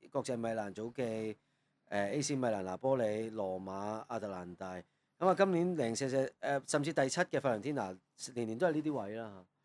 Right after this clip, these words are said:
今年跌得最應就係拿-，拉素咯，咁但係拉素大家都預期之中啦，<coughs> 因為始終冇咗 <coughs> S M S，咁，呃，亦都睇唔到中場有好多嘅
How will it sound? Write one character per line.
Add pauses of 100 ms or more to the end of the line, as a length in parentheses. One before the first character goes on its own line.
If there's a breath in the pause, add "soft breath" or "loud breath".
(260)
今
年
跌
得
最
應
就
係
拿-， (100)
拉
素
咯，
咁
但
係
拉
素
大
家
都 (420)
預
期
之
中
啦， (460)
<coughs>
因
為 (120)
始
終
冇
咗 (340)
<coughs>
S
M
S， (600)
咁，
呃，
亦
都 (140)
睇
唔
到
中
場
有
好
多
嘅